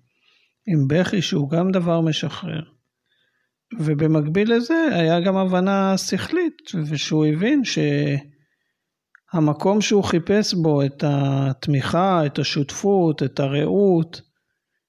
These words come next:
לא בהכרח הוא מצא אותו, והוא דווקא מצא אותו במקום הבלתי צפוי של, אה,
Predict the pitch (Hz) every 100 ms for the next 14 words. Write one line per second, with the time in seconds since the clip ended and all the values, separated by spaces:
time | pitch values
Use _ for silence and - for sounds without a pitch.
0 | _ - 170 196 214 190 - 175 170 165
1 | - - - _ _ _ - 156 147 147
2 | - 143 139 139 - 175 190 180 180 190
3 | 220 214 - 208 208 - 220 196 156 147
4 | 139 - 160 151 143 143 - 151 - 151
5 | - 175 147 - 156 143 - - 160